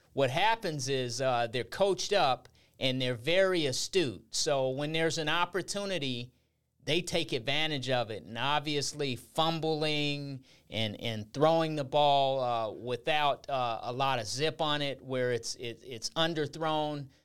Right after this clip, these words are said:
they know how to jump in front, grab the ball, they'll run it back on you,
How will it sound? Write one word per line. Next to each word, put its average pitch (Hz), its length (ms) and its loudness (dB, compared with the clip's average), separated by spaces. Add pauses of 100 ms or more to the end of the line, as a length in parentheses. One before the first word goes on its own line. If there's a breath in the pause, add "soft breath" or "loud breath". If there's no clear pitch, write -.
(100)
they 139 120 2
know 147 180 0
how 135 180 2
to 120 100 0
jump 147 360 -2
in 147 100 -4
front, 143 440 -2
grab 143 340 4
the 139 80 -4
ball, 135 400 6
they'll 131 220 0
run 143 240 0
it 147 140 -4
back 147 320 2
on 147 240 -2
you, 139 340 -8